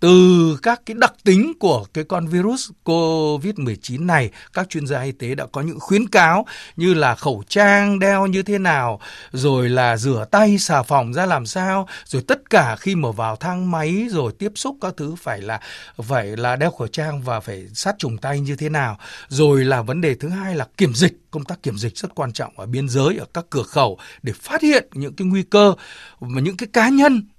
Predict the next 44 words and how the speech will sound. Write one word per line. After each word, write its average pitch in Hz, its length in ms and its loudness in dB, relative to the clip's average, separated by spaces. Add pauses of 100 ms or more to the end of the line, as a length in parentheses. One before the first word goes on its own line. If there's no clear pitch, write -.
những 170 200 -6
cái - 140 -10
cộng 156 200 -4
đồng 131 360 0
có 131 100 -8
nguy 170 160 -4
cơ 175 260 -4
cao 185 260 0
hoặc 120 220 -6
là 98 60 -10
cá - 180 -10
nhân 160 300 -6
từ 156 320 4
cái 175 100 -2
vùng 151 300 2
mà 113 120 -4 (260)
có 156 140 0
dịch 220 240 4
mà 131 180 -2
đi 202 180 4
đến 190 260 6
hoặc 127 200 -8
là 123 100 -4
nhập 147 220 2
cảnh 107 180 -2
vào 104 100 -4
Việt 110 160 -4
Nam 139 240 0
đấy, 120 140 -4 (240)
thì 117 140 0
chúng 120 200 -2
ta 123 140 0
phải 98 160 -12
cách 135 140 0
ly 131 220 2
tuyệt 113 160 4
đối 143 280 2 (100)
và 110 260 -6
đảm 104 300 -6
bảo 117 200 -2
an 175 220 2
toàn 147 320 4 (260)
kịp 170 160 2
thời 143 260 4